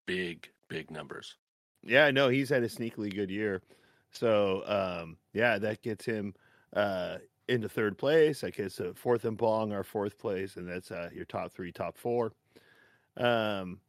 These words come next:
Speaker 2: pretty cl-, close game, you know. If, uh, you know, Fourth and Bong was hanging around Sunday, but couldn't,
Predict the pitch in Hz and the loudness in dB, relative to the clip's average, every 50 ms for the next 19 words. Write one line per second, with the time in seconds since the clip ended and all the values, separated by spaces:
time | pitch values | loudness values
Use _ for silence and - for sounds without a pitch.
0 | _ _ - - 180 208 - - 147 - - 151 143 131 - - 123 131 151 170 | _ _ -2 -2 -2 -2 -4 -8 0 4 6 6 6 6 4 2 2 2 2 0
1 | 147 131 123 151 - - 113 107 104 107 120 117 - - 110 104 - - 107 107 | -2 -6 -10 -12 -8 -6 -4 -4 -4 -4 -6 -8 -10 -10 -10 -10 -8 -8 -6 -6
2 | 113 - - 104 107 104 101 101 101 95 - _ _ _ _ _ _ - 127 123 | -6 -6 -8 -8 -8 -6 -4 -4 -4 -6 -8 _ _ _ _ _ _ 0 2 2
3 | 123 - 117 104 92 113 117 123 123 113 - - 120 110 110 107 104 107 107 107 | 2 0 -2 0 0 2 2 2 0 -2 -4 -4 -6 -4 -4 -4 -4 -4 -4 -4
4 | 104 98 - - 117 117 113 110 107 107 104 95 82 98 95 95 - _ - - | -4 -4 -4 -4 -2 -2 -2 -2 0 0 0 -2 -2 -4 -6 -6 -8 _ -8 -6
5 | 113 98 104 | -6 -4 -6